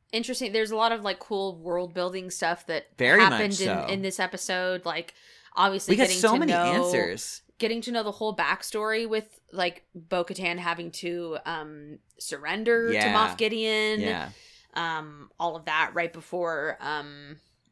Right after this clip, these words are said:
Speaker 1: the Night of a Thousand Tears.
Speaker 2: It makes her choices make so much more sense.
Speaker 1: Sure.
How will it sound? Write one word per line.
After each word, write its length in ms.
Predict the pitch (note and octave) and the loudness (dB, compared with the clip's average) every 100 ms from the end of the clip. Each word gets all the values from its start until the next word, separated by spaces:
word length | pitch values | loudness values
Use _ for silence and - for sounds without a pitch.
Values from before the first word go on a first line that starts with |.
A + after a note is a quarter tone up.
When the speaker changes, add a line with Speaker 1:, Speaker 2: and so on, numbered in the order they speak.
| _ _ | _ _
Speaker 1:
the 220 | F#3+ D3+ | -2 -2
Night 140 | D#3+ D#3+ | -2 -4
of 60 | D#3 | -4
a 20 | |
Thousand 340 | E3+ - D3 | -8 -8 -12
Tears. 420 | - G#3 G3+ F#3+ | -6 -2 0 2
Speaker 2:
It 60 | F3 | 2
makes 400 | D3 D#3 - - | 4 4 2 0
her 520 | D3 D3 D3 D3 C#3+ C#3 | 2 4 4 4 2 0
choices 640 | - A#2+ A2 G#2+ G#2+ G2+ G#2 | -2 0 0 0 -4 -4 -4
make 300 | G2+ F#2 - | -6 -8 -12
so 260 | - A#2 | -4 -2
much 180 | G#2+ G#2 | -2 -6
more 140 | G2+ G2 | -8 -8
sense. 300 | - F#2 - | -6 -4 -2
Speaker 1:
Sure. 240 | - F#3 | 2 2